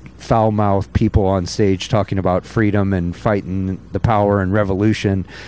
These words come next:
And, you know, and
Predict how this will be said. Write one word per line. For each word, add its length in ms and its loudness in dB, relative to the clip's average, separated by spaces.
And, 520 0
you 100 -4
know, 320 -2
and 380 -2